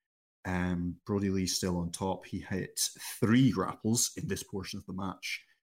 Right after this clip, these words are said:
including one off the top rope, avalanche grapple. Um, whereas Moxley struggling to get in offense, but Moxley goes on a bit of a tear from minutes ten through to fifteen. There's a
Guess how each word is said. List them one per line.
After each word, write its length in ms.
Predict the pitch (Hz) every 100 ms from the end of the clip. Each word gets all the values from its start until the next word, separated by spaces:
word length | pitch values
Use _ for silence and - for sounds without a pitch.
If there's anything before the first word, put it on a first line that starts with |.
| _
including 460 | - - 101 95 90
one 300 | 92 92 90 -
off 180 | 92 -
the 60 | 95
top 260 | - - -
rope, 260 | 95 - - _ _ -
avalanche 440 | 95 92 90 90
grapple. 480 | - 95 - 98 - _ _ _ _ _ _
Um, 340 | 95 92 92 90
whereas 340 | 95 92 90
Moxley 720 | 98 95 - - 98 92 87 - _ -
struggling 580 | - - 95 92 90 90
to 60 |
get 160 | - 92
in 140 | 92
offense, 640 | 92 87 98 92 92 - - - - _
but 140 | -
Moxley 800 | 95 104 - - 107 101 101 95 - _ _ _ -
goes 220 | 110 104
on 140 | 107
a 20 | 98
bit 100 | 95
of 80 |
a 60 | 92
tear 500 | - - 127 131 139
from 420 | - - - 101
minutes 460 | 98 95 - - -
ten 320 | - 104 101
through 200 | 95 104
to 60 | 90
fifteen. 680 | - 95 - 127 123 123 120 - - - - _
There's 180 | 98 90
a 100 | 90